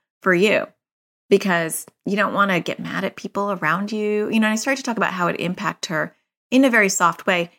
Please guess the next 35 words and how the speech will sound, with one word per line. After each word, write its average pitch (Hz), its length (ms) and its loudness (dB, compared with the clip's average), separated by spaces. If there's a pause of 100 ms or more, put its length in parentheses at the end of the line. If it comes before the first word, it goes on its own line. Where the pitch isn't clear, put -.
still 269 560 2
gauging, 165 720 0
"Am 180 180 0
I 175 60 2
pushing 170 380 -6
her 143 140 -8
away? 220 480 0 (240)
Is 180 140 0
this 170 200 -4
okay? 240 600 0 (200)
Is 196 100 -2
she 180 120 -2
receiving 180 500 -2
this?" 180 280 -6 (320)
And 233 100 4
it 254 40 6
was 277 100 6
a 294 60 0
good 302 100 0
conversation. 320 640 0
She - 140 -6
was 196 80 -4
like, 202 180 -2
"You 208 60 -6
know, 202 120 -4
yeah, 160 240 -4
you're 151 160 -10
right. 147 100 -8
I 127 40 -6
have 165 100 -8
to - 80 -12
do 151 100 -8
exposures." - 760 -10 (380)
And 180 160 2
so 165 400 2